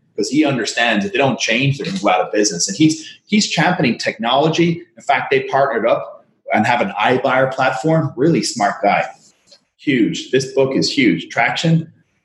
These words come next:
If you want your business to be focused and have everybody rowing in the same direction and not just be scattered and understand your vision, Traction is a great way to bring your whole company together.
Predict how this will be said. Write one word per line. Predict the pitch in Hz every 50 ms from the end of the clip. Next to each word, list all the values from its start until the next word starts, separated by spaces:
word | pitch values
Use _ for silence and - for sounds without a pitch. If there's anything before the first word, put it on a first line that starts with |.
| _ -
If | - - -
you | 147 180 196
want | 185 185 180 180 190 180 -
your | 160 -
business | - 131 135 139 139 160 156 151 -
to | - -
be | 113
focused | 98 - - 117 123 131 131 156 151 - - - - - - - - _ _ _ _ _ _ -
and | 117 120 117
have | - 120 117 - - -
everybody | 120 135 139 160 165 147 151 147 143 143 120 113 104
rowing | 101 113 113 127 135 135 139
in | 143 143
the | 143
same | 139 - 156 147 151 156 151
direction | 135 139 135 127 127 123 - - 135 117 120 120 - _ _ _ _ _ _ _ _ -
and | 113 113 110
not | 131 127 139 139 - -
just | 147 135 139 -
be | - 113
scattered | - - - - 139 139 139 139 143 143 139 123
and | 113 101 98 98
understand | 120 131 131 123 - - 127 120 117 113
your | 107 95
vision, | 85 110 120 120 151 147 143 139
Traction | - - 143 127 127 - - -
is | 151 -
a | 98
great | - - 120 120 123 104 107
way | 110 113 107
to | 101
bring | 107 113 104 101
your | 98 95
whole | - 113 110 110
company | - 107 98 - - 87
together. | 82 87 - 98 - 80 80 -